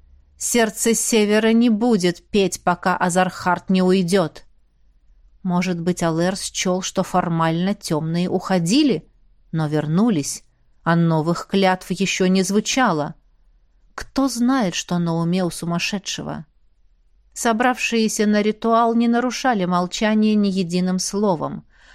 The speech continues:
Вспыхивали голубые и белые вихри снежных порталов, пришедшие молча кланялись собравшимся и отступали к стене —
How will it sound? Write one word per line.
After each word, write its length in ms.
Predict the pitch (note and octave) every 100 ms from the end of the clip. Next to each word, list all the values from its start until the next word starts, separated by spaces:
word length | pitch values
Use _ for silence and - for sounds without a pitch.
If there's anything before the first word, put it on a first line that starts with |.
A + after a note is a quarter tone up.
| _
Вспыхивали 760 | - - D4 C#4 B3 A3 G3+ G3
голубые 640 | G3+ G#3 G#3+ G3+ B3 G3+
и 80 | G3+
белые 480 | F3+ A#3 G#3+ G3 F#3+
вихри 320 | G#3 - F#3+
снежных 480 | - F#3+ F#3 F3+ -
порталов, 640 | F3+ - G#3+ G#3+ F3 - - _ - -
пришедшие 720 | A3 A3+ - C4 - - G#3+
молча 420 | G3+ G#3+ A#3 -
кланялись 600 | G3 G3+ G#3 G#3 F#3+ F3+
собравшимся 800 | - F#3+ F#3+ G#3+ A3 A#3 G#3+ - A3+
и 100 | G3
отступали 720 | G3 - - F#3 F#3 F3+ F#3+
к 80 | -
стене — 600 | - A3 G#3+ A#3 E3